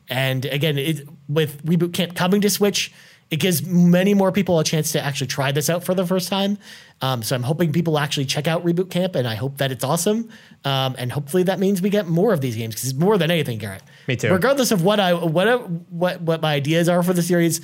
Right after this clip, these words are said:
Speaker 1: I just wanna see more of it at this point. Like, it's been dormant for, like, thirteen years now, so I'm,
Speaker 2: Mm-hmm.
Speaker 1: I'm just ready for more Advance Wars at this point.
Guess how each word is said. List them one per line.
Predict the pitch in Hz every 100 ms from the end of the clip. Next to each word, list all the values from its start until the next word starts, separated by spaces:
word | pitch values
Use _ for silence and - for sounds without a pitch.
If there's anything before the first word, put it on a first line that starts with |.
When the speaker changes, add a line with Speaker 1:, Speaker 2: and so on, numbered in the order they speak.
| - _ _
Speaker 1:
I | 185
just | 147 143
wanna | 131
see | 131 123
more | 117 135
of | 143
it | 147 - - _
at | 135
this | 147 147
point. | 143 151 143 - - - -
Like, | 143
it's | 151 117
been | 175 160
dormant | 190 214 214 214
for, | - 165 160 160 160 156 147 - - -
like, | 139 139 - -
thirteen | - 202 - 208 208
years | 190 190 202
now, | 202 196 202 233 - -
so | 160 139 135 127 139
I'm, | 151 160
Speaker 2:
Mm-hmm. | 127 117
Speaker 1:
I'm | 170 190
just | 165 151
ready | 160 147
for | 139 131
more | 120
Advance | 107 110 -
Wars | 98 92
at | -
this | - -
point. | - -